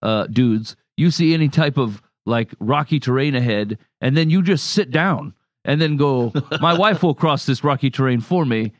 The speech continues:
Speaker 1: and then fill me in with the deets." And, like, that's not gonna work either.
Speaker 2: Yeah.
Speaker 1: You're like, "I will do whatever you tell me to do." And, and that was our defense. We think, "Well, all I have to do is know, and once I know,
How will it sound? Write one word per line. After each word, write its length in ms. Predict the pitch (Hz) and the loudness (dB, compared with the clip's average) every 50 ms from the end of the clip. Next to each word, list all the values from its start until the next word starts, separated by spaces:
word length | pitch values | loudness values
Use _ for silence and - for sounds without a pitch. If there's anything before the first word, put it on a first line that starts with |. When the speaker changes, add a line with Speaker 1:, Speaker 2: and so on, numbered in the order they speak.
| _ _ - | _ _ -2
Speaker 1:
and 160 | 143 131 143 | 0 0 2
then 160 | 147 139 127 - | 2 2 0 -2
fill 240 | - - 180 170 | -2 0 0 2
me 160 | 156 151 151 147 | 2 2 2 2
in 100 | 139 131 | 2 0
with 160 | 131 127 _ | 0 -2 _
the 60 | 123 | -4
deets." 420 | 117 - 139 120 101 - - - - - - - 185 151 - _ | 0 0 0 0 -2 -8 -10 -6 -6 -6 -2 0 -2 -2 -2 _
And, 120 | - - 143 | -4 -2 0
like, 260 | 143 135 127 - _ | 0 -2 -2 -4 _
that's 300 | - 220 226 220 - - | -2 -2 -2 -2 -2 -2
not 200 | 185 180 156 143 | 0 0 0 0
gonna 160 | 143 156 147 135 | -2 0 0 0
work 300 | 127 127 127 127 - - | 0 0 -2 -2 -2 -2
either. 120 | 127 117 | 0 0
Speaker 2:
Yeah. 180 | 120 101 165 120 | 0 0 -2 -2
Speaker 1:
You're 160 | 113 180 214 202 | 0 0 2 2
like, 180 | 185 170 160 - | 2 0 -2 0
"I 120 | - 202 | -2 0
will 140 | 233 247 247 | 0 0 0
do 260 | 185 160 247 277 285 | 0 2 2 2 4
whatever 320 | 262 233 220 208 214 202 202 | 2 2 2 2 0 0 0
you 120 | 208 214 | -2 -2
tell 220 | - - 226 254 262 | 0 0 -2 0 0
me 140 | 233 175 | -2 -2
to 120 | - - 117 | -2 -2 -6
do." 280 | 156 113 92 80 69 - _ _ _ _ _ _ _ _ - | -6 -6 -8 -10 -12 -18 _ _ _ _ _ _ _ _ -4
And, 200 | 151 170 165 127 | -4 -2 0 0
and 180 | 147 147 151 | 0 0 0
that 140 | 165 180 139 | 0 0 0
was 120 | 165 147 143 | -2 0 0
our 100 | 156 156 | 0 -2
defense. 420 | 160 160 - 240 254 196 127 - | -2 -2 -2 -2 -4 -4 -4 -4
We 100 | 117 120 | -4 -4
think, 280 | 117 - 117 110 - - | -2 -2 -4 -4 -2 -2
"Well, 340 | 123 120 110 104 113 104 _ _ _ _ _ - | -2 0 0 -2 -2 -6 _ _ _ _ _ -4
all 160 | 156 196 233 | -2 -2 0
I 100 | 233 214 196 | 0 0 0
have 120 | 185 170 | -2 -2
to 80 | - 160 | -4 -2
do 180 | 143 185 175 | 0 0 0
is 140 | 131 117 107 | 0 -2 -2
know, 340 | 107 113 143 190 185 131 113 | 0 0 0 2 0 0 -2
and 80 | 120 117 | -2 -2
once 160 | 135 196 180 - | -2 -4 -4 -4
I 100 | 110 110 | -4 -4
know, 540 | 107 113 170 226 208 123 101 90 101 139 | -2 0 0 0 0 -2 -4 -4 -6 -6